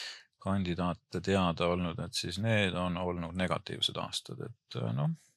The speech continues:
ühesõnaga meil on sellel korral, äh, üsnagi hea, hea ja suur lootus, et, ähm,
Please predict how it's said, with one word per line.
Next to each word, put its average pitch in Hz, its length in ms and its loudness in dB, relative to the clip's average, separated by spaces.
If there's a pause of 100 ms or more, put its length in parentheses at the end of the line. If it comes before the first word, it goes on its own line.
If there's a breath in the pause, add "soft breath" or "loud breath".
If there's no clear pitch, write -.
(120)
ühesõnaga 107 680 -4
meil 104 220 -2
on 101 140 -2 (720 loud breath)
sellel 104 480 -2
korral, 101 460 4
äh, 101 160 10 (420 loud breath)
üsnagi 104 420 -2 (100)
hea, 107 160 6 (220)
hea 117 200 6 (120)
ja 110 60 0
suur 123 220 0
lootus, 131 400 2
et, - 340 -2
ähm, 117 280 6